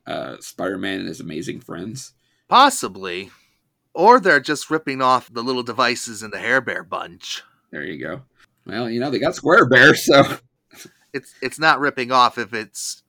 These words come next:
Speaker 2: something you did yourself originally.
Speaker 1: Uh, you, you know, sometimes, I, I think Hanna-Barbera manages to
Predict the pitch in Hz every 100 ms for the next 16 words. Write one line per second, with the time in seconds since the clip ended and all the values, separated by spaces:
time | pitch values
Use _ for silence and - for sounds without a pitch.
0 | _ 135 110 104 104 104 101 - 120 92
1 | - 104 98 92 90 73 95 _ _ _
2 | _ _ _ - - 202 208 190 185 170
3 | 143 120 - 220 160 - - 185 220 226
4 | 190 190 302 349 349 320 196 - _ _
5 | - - - 220 226 381 - - 311 330
6 | 151 135 151 143 113 110 123 156 160 127
7 | 127 113